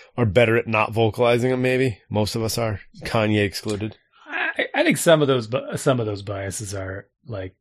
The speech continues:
Speaker 2: part of life. It, life would be too
Speaker 1: Hmm.
Speaker 2: boring if you had just everyone's exactly the same and no one ever
Speaker 1: Right.
Speaker 2: <sighs> has to do with our e-, ethics classes we take at work all the time, right? It's
Speaker 1: Oh,
Speaker 2: all
Speaker 1: yeah.
Speaker 2: about
Speaker 1: They're,
Speaker 2: uh, what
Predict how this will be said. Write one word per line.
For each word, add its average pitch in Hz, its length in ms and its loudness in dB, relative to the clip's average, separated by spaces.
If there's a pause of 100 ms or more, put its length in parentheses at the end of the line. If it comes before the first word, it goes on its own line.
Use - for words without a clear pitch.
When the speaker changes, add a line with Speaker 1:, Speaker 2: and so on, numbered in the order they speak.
(140)
Speaker 2:
part 139 220 0
of 127 60 -4
life. 165 360 2
It, 160 260 2
life 220 220 6
would 202 100 -6
be 214 60 0
too 214 140 0
Speaker 1:
Hmm. 175 60 -2
Speaker 2:
boring 175 380 6
if 127 160 -4
you 127 100 2
had 127 300 2
just 123 340 0 (120)
everyone's 143 420 6
exactly 135 380 2
the 123 100 -2
same 123 380 2
and 120 100 4
no 120 140 4
one 120 160 4
ever 117 320 2 (1600)
Speaker 1:
Right. 92 280 -8
Speaker 2:
<sighs> - 60 -8 (640)
has 135 160 -6
to - 80 -12
do 110 80 -4
with 107 160 -2
our 104 160 -4
e-, 117 240 -4
ethics 127 260 -4
classes 104 440 -8
we 104 80 -8
take 110 180 -6
at 110 80 -10
work 113 220 -8
all - 100 -6
the 139 100 -10
time, 73 320 -6
right? 76 300 -6
It's 101 220 -6
Speaker 1:
Oh, 73 60 -4
Speaker 2:
all 113 120 -6
Speaker 1:
yeah. - 80 -
Speaker 2:
about 107 300 -6
Speaker 1:
They're, 123 220 -4 (480)
Speaker 2:
uh, - 100 -8
what 127 280 -8